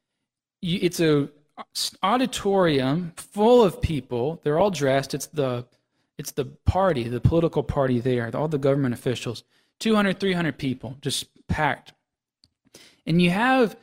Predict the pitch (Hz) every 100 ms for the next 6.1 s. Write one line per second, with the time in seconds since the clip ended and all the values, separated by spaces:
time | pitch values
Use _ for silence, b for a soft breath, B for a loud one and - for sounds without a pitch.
0 | _ - 170 190 190 180 - 190 170 156
1 | - 165 208 208 - - 175 160 143 139
2 | - 165 165 131 127 127 120 127 147 135
3 | 123 - - _ - 143 185 175 - 131
4 | 139 135 - 147 156 151 143 - 139 120
5 | 113 117 139 _ _ _ - - - 127